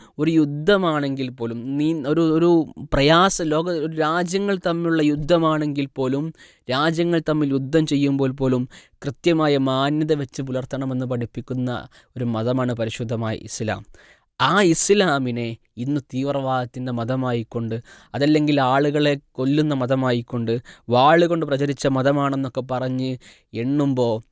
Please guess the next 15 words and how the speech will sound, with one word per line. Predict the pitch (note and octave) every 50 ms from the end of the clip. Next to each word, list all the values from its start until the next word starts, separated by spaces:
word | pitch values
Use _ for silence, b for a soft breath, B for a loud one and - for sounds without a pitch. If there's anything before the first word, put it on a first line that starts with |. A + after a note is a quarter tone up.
| _ _ _ _ -
ലോകത്തെ | - G#2+ A2+ A#2+ C3+ C3+ C3 C3 - _ _ - C3+ B2+
ജനീവ | B2+ A#2+ B2 B2 C3 C3+ C#3 C3+ C3 B2+
കരാറുകൾ, | - - C3+ B2 B2 A#2+ A#2 A#2+ A2+ A2+ A#2 A2 - _ _ _ _ -
ലോകത്തെ | G#2+ A#2 C3+ C#3 D3+ D3+ - D3
യുദ്ധപരമായ | C3+ C3+ B2+ C3 B2+ D#3 D3 D3 D3 C#3+ C#3+ C#3+ C#3 C#3 C3+
ഉട-, | C3 B2+ B2 C3
ഉടമ്പടികൾ | C3+ C#3 C#3 C3 C#3+ D3 D3+ D3 D3 D3+ D3 C3+ A#2+ B2+ B2 B2 A#2+ B B B B B B
ഒപ്പുവെക്കുന്ന | A2 G#2+ - - - C3+ C3+ C3 - - B2+ B2 B2
ലോകരാജ്യങ്ങൾ | B2 B2 B2+ C3 C3+ C#3+ C3+ C3 B2+ B2 A#2+ A2+ B2 A#2 A#2 A2+ A2 G#2 - - _ _ - - _ - -
വർഷങ്ങൾക്ക് | A#2+ A#2 A#2+ A2+ - - - - D3+ C3+ C3+ C#3 C3+ B2+ - - B2+
മുമ്പ്, | B2 A#2+ A#2+ A#2 A#2 A2 A2 _ _ _ _ _ _ _ _ _ _ _ _ _ _ _ _ _ _ _ _ _ _ _ _ -
അല്ലേ, | B2 A#2+ A2+ A2
നൂറ്റാണ്ടുകൾക്ക് | A#2 A#2+ C#3 D3+ - - - E3+ E3 E3+ E3+ D#3+ D#3 D#3 D#3 C#3+ - -
മുമ്പ് | D3 D3+ D3 D3 C#3 C#3 B2+ A#2+ b b b b b b b -
ലോകത്ത് | G#2+ G#2+ A2 A#2 C3 C3 C#3 B2+ _ - C3 B2+ A#2+ A#2